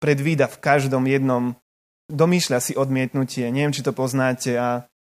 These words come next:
akože len Saul bol muž, ktorý bol odmietnutý a keď, e, je napísané, že <clears throat> keď spievali Dávidovi, že porazil, mm, Saul svojich tisíc a Dávid svojich desať tisíc,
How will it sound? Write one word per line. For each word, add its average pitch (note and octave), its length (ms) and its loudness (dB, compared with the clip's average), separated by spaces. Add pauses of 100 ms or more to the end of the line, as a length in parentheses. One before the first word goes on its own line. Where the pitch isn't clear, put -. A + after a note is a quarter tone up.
(100)
akože C3+ 240 -2
len C#3+ 160 2 (480)
Saul C#3+ 480 4
bol B2+ 240 2
muž, D#3+ 240 0
ktorý C3+ 240 -2
bol C3 160 2
odmietnutý C#3+ 880 0
a B2 320 -2 (640)
keď, C#3 240 -2
e, C3+ 40 0 (200)
je C#3 80 2
napísané, C#3+ 560 0
že C3 560 0
<clears throat> - 1500 -4
keď C#3+ 120 -2
spievali D3 480 2
Dávidovi, C3+ 560 2
že C3 80 -4
porazil, C3+ 560 -4
mm, B2+ 560 -8
Saul C#3 320 0
svojich B2+ 320 -6
tisíc D3+ 320 -6
a B2+ 80 -4
Dávid C3 320 2
svojich C3 240 0
desať C#3 320 0
tisíc, - 320 -6